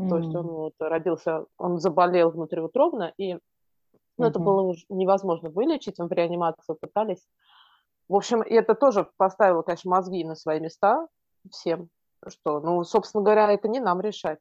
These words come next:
Speaker 1: вообще будет у нас
Speaker 2: Мгм.
Speaker 1: дети или нет. Это вообще
Speaker 2: Мгм.
Speaker 1: Бог решит. Может, он даст нам, а может, не даст.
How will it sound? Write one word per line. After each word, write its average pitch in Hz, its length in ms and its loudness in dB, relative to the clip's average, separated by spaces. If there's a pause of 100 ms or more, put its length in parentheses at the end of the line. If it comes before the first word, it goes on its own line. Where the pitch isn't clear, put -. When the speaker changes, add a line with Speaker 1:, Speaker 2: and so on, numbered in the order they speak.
Speaker 1:
вообще 160 300 -2
будет 170 280 -2
у 233 40 -4
нас 180 160 -2
Speaker 2:
Мгм. 170 280 2
Speaker 1:
дети 180 280 -2
или - 80 -20 (200)
нет. - 100 -20 (260)
Это 165 260 -6
вообще 170 380 0
Speaker 2:
Мгм. 185 140 6
Speaker 1:
Бог 175 220 2
решит. 180 340 -6 (560)
Может, 202 200 0
он 254 160 2
даст 185 280 4
нам, 190 160 2
а 170 40 4
может, 190 240 -2
не 226 120 0
даст. 170 340 2